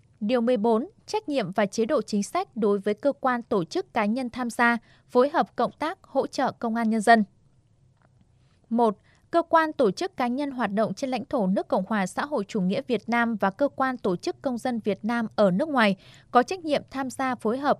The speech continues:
cộng tác, hỗ trợ Công an Nhân dân thực hiện chức năng, nhiệm vụ và quyền hạn theo đúng quy định của pháp luật. Hai, cơ quan, tổ chức, cá nhân tham gia phối hợp, cộng tác, hỗ trợ công an nhân dân trong bảo vệ an ninh quốc gia,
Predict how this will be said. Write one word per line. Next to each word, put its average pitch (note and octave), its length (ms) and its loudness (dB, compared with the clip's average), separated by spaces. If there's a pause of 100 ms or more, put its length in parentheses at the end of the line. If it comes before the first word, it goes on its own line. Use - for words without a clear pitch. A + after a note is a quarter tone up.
cộng G#3+ 160 -2
tác, D#4 260 -4 (280)
hỗ B3+ 180 -2
trợ C#4 200 -2
Công B3+ 220 -4
an B3+ 160 -4
Nhân B3 220 -4
dân A#3 260 0
thực G#3+ 120 -6
hiện G#3+ 200 -2
chức F#4 280 -6
năng, B3 240 -2 (120)
nhiệm G#3+ 220 -2
vụ A3 340 0
và G#3 100 2
quyền G3 220 0
hạn G#3 200 2 (280)
theo C#4 160 0
đúng A3 220 -2
quy C#4 140 -6
định A3+ 240 -4
của G3 160 0
pháp C#4 220 -6
luật. G3+ 180 2 (1200)
Hai, C4 340 -2 (320)
cơ E4 200 4
quan, D4+ 240 2
tổ G3 180 2
chức, - 260 -6
cá A#3 120 0
nhân C#4 300 -2
tham C#4 200 -4
gia B3+ 260 -2
phối A#3+ 260 -2
hợp, C#4+ 280 -2
cộng G#3 160 0
tác, E4 320 -4
hỗ C4 220 0
trợ C4 220 0
công C4 220 -4
an B3 160 -2
nhân B3 160 -2
dân A#3+ 260 -2
trong A#3+ 260 -4
bảo G3 140 0
vệ G3+ 160 2
an A#3 240 -2
ninh A3+ 140 -2
quốc D#4+ 160 -4
gia, A#3+ 280 2